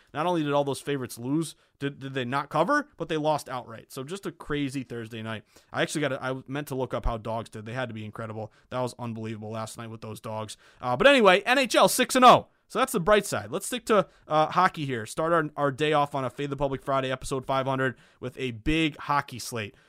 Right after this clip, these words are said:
So diving right in. First play on the board for me. I mentioned this earlier.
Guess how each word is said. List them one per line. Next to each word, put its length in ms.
So 380
diving 280
right 180
in. 140
First 240
play 120
on 60
the 80
board 200
for 60
me. 160
I 40
mentioned 280
this 100
earlier. 440